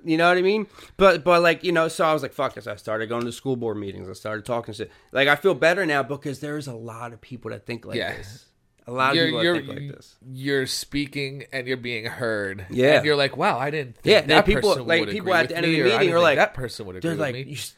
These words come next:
Speaker 1: it was great, dude. You said exactly like, like, that was great." Like, that's
Speaker 2: Then
Speaker 1: what
Speaker 2: when they
Speaker 1: people
Speaker 2: feel
Speaker 1: come
Speaker 2: that,
Speaker 1: in,
Speaker 2: when
Speaker 1: yeah.
Speaker 2: they feel that,
Speaker 1: Yeah.
Speaker 2: yeah. They're like,
Speaker 1: So,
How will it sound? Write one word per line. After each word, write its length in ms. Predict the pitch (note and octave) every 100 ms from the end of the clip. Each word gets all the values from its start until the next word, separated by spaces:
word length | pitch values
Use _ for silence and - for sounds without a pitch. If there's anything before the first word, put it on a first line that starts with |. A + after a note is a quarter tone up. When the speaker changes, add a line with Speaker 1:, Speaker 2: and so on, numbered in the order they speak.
| _
Speaker 1:
it 100 | C3+
was 120 | G#2
great, 380 | - D3 A2+ F#2+
dude. 200 | C3 A2+
You 100 | A#2
said 220 | A#2+ D3+
exactly 480 | B2+ G#2+ C#3 C3 C#3
like, 220 | B2+ A2+
like, 400 | C3+ C3 B2+ A#2+
that 100 | B2
was 140 | A#2+ -
great." 280 | D3 C3 A#2
Like, 120 | C3
that's 140 | D3
Speaker 2:
Then 120 | D3
Speaker 1:
what 40 | E3+
Speaker 2:
when 80 | E3+
they 80 | F3+
Speaker 1:
people 180 | F#3+
Speaker 2:
feel 120 | A3+ A3+
Speaker 1:
come 60 |
Speaker 2:
that, 160 | F3 E3
Speaker 1:
in, 40 | E3
Speaker 2:
when 80 | B3
Speaker 1:
yeah. 80 | -
Speaker 2:
they 60 |
feel 340 | - F#3 F#3 D3+
that, 340 | F3 G#3 A#2+
Speaker 1:
Yeah. 180 | C3+ A#2+ A#2
Speaker 2:
yeah. 80 | G#2 _ _ _ _ -
They're 100 | D#3
like, 100 | D3
Speaker 1:
So, 440 | D#3+ C#3+ C3+ A#2+